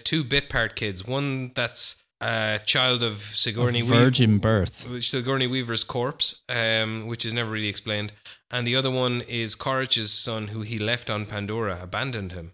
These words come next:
Speaker 1: What a bad man.
Speaker 2: Called Spider, which
Speaker 1: Yeah.
Speaker 2: normally when there's a character called Spider, you're like, "Ah, this kid's gonna be annoying."
Speaker 1: Yes.
Speaker 2: And, uh, he's not that bad.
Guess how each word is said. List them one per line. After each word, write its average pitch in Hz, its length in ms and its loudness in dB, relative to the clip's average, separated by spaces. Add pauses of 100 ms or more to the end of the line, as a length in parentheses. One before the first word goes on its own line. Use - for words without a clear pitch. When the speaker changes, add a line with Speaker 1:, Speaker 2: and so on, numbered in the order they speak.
(100)
Speaker 1:
What 123 120 -10
a 107 40 -10
bad 92 240 -10
man. 87 240 -14 (200)
Speaker 2:
Called 127 220 2
Spider, 143 540 6
which 101 500 2
Speaker 1:
Yeah. 113 240 0 (200)
Speaker 2:
normally 151 480 6
when 117 180 6
there's 113 120 6
a 113 60 2
character 113 380 4
called 107 220 2
Spider, 107 440 4
you're 98 240 4
like, 95 340 0
"Ah, 104 160 0
this 107 340 0
kid's - 320 -2
gonna 98 160 2
be 92 140 0
annoying." 92 500 2 (260)
Speaker 1:
Yes. 107 500 -6
Speaker 2:
And, 302 340 4
uh, 294 40 2
he's 311 400 2
not 262 280 4
that 196 300 4
bad. 113 380 6